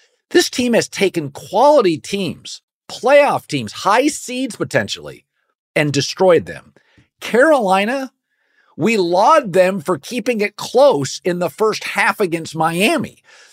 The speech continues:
They are in complete, utter rebuild. At minus three, I love Houston. At three and a half, I'm a square. But let's say the number drifts back to Texans minus three, which I'd take. Is that sharp or square?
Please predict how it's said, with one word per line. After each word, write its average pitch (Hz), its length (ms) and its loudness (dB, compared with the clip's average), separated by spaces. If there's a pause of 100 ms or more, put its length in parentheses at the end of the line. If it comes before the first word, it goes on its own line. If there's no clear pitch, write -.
They 294 180 4
are 240 160 4
in 170 140 -6
complete, 190 640 -8 (140)
utter 302 280 4
rebuild. 127 680 -6 (1160)
At 175 120 -2
minus 220 500 0
three, 202 260 2
I 165 140 0
love 170 400 0
Houston. 98 600 -12
At 190 140 -4
three 240 240 -4
and 247 100 -2
a 202 40 0
half, 196 340 -4
I'm 196 120 -4
a 185 60 -2
square. - 640 -2 (500)
But 254 120 -6
let's 277 180 2
say 262 200 0
the 226 100 2
number 202 300 2
drifts 175 360 -2
back 170 300 -2
to 165 100 -4
Texans 156 600 -4
minus 143 400 -2
three, 120 460 0
which 139 240 -2
I'd 120 260 -2
take. 151 400 -2
Is 156 160 -6
that 208 260 0
sharp 113 300 0
or 87 80 -4
square? - 400 -8